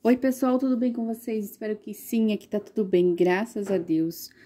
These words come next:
Começando mais um vídeo pra vocês, na verdade, um vlog de produção. Vim mostrar pra vocês aqui essa produção de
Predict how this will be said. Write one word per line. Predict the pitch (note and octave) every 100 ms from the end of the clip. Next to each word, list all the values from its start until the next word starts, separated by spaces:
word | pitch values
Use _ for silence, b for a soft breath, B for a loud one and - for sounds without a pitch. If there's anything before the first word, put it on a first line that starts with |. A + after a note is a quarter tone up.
| b
Começando | - A#3+ B3+ B3+
mais | C4 B3
um | B3
vídeo | G#3+ G3+ -
pra | G3+
vocês, | G3 G3 F#3+ F#3+
na | F#3+
verdade, | F#3+ G3 F#3+ G3
um | G#3
vlog | F#3 F3+ F3+
de | -
produção. | F#3+ F3 F3+ - F3 E3+ - B B B
Vim | F#3
mostrar | G3+ G3+ G3+
pra | F#3
vocês | F#3 F#3 - F#3 E3+
aqui | F3 - F#3+ -
essa | - G3 A#3
produção | - G#3 F#3+ F#3+ - F3 E3 F3 B B B B -
de | F3 F#3+